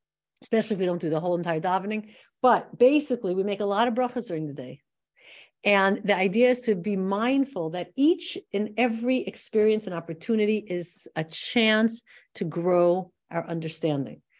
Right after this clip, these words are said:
It is all about our own development. Yeah.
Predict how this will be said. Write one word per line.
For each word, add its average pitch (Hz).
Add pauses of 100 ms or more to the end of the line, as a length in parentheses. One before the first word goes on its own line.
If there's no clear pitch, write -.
(200)
It 175
is 170
all 240
about 180
our 156
own 196 (280)
development. 147
Yeah. 151